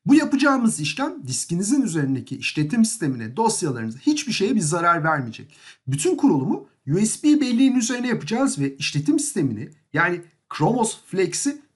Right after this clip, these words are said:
U S B bellek üzerinden çalıştıracağız. Bilmeyenleriniz olabilir. Chrome O S genelde arkadaşlar Google Chrome'un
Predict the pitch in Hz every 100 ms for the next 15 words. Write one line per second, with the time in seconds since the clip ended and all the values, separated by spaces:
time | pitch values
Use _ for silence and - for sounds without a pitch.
0 | _ 113 127 - 269 226 226 220 220 226
1 | 233 233 226 165 135 131 110 107 95 -
2 | - _ _ _ _ - 151 330 330 277
3 | 226 208 165 151 202 294 208 135 160 -
4 | - 320 277 226 - - _ _ _ -
5 | 302 269 196 160 143 151 127 - 262 269
6 | - - 277 285 226 - 311 185 147 208